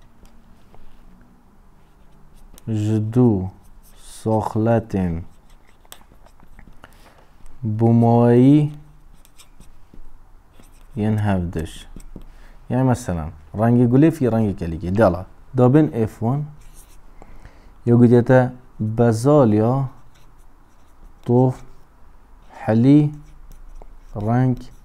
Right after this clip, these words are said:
زر یک ره فی بزالیا توف قرمچی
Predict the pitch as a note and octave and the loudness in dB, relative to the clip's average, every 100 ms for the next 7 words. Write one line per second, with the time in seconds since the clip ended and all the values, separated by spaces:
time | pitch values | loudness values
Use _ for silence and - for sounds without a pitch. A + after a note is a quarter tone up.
0 | - - - - - - - A2 G#2 G#2 | -20 -20 -20 -20 -20 -20 -12 -8 -4 0
1 | A#2+ B2 B2+ - - - - A2 G#2+ G#2 | 2 2 -2 -10 -18 -20 -10 -2 -2 -2
2 | G2 F#2+ G#2+ A2+ - - - - - - | -4 -4 -4 -6 -14 -20 -20 -20 -20 -20
3 | - - - - - B2+ A2 E2+ - - | -20 -20 -20 -20 -4 2 2 0 -8 -20
4 | - - - - - - - - - - | -20 -20 -20 -20 -20 -20 -20 -18 -18 -18
5 | - - - - - - - - G#2 A2 | -18 -14 -14 -12 -10 -10 -12 -10 -4 0
6 | A2+ G#2+ A#2+ C3 A2 G2+ G#2+ A#2 B2 - | 0 0 2 2 2 2 0 0 -4 -10
7 | - - - - - - - - - - | -16 -18 -20 -20 -20 -20 -20 -20 -20 -20
8 | - - - A#2+ A#2+ A2 - - - - | -20 -20 -6 -2 -2 -4 -12 -20 -20 -20
9 | _ - - - - - - - - - | _ -20 -20 -20 -20 -20 -20 -20 -20 -20
10 | - - - - - - - - A2+ A#2 | -20 -20 -20 -20 -20 -20 -20 -4 0 2
11 | C3 C3 - C#3+ D3 | 2 0 2 4 4